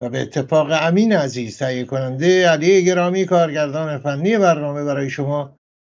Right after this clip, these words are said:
روزگار خوشی آرزو می‌کنیم با امید به فردایی بهتر.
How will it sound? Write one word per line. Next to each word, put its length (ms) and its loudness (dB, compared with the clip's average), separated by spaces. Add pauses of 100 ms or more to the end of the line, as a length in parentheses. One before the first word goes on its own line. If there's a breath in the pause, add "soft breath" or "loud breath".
(240)
روزگار 720 0
خوشی 440 0
آرزو 360 -4
می‌کنیم 380 -10
با 140 -2
امید 400 0
به 80 4
فردایی 520 0
بهتر. 520 -4